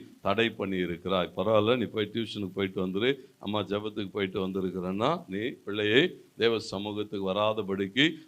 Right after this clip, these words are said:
தடை. ஒவ்வொரு நாளுங்க, அது ஒரு ஜெப கூட்டமாகட்டும், ஒரு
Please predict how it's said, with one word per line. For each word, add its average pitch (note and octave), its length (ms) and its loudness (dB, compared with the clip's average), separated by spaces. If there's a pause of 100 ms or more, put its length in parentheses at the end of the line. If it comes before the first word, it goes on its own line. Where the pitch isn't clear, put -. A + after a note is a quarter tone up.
தடை. A2 320 0
ஒவ்வொரு F#3 640 6
நாளுங்க, D3 580 8 (800)
அது G2 480 4
ஒரு G2 140 0
ஜெப C3+ 440 4
கூட்டமாகட்டும், A2+ 720 2
ஒரு F#2+ 200 0